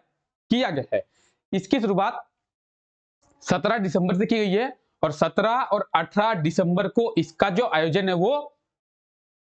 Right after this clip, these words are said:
किया जाएगा। इसमें कुल बत्तीस देशों के तिरपन फिल्मों की स्क्रीनिंग, यानी तिरपन फिल्मों का प्रदर्शन किया जाएगा।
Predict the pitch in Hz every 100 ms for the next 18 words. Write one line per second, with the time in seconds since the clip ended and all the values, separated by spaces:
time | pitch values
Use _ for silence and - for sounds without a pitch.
0 | _ _ - 214 180 131 104 95 _ _
1 | _ 202 185 214 269 277 233 277 302 _
2 | _ 135 147 190 _ _ - 185 - 151
3 | 190 190 226 226 254 254 _ 208 208 -
4 | 254 262 320 _ - 185 190 202 233 226
5 | 165 - 180 180 240 254 160 196 269 277
6 | _ _ _ 202 202 208 240 262 262 233
7 | 180 190 208 233 233 233 175 160 151 214
8 | 240 240 _ - 214 208 131 95 92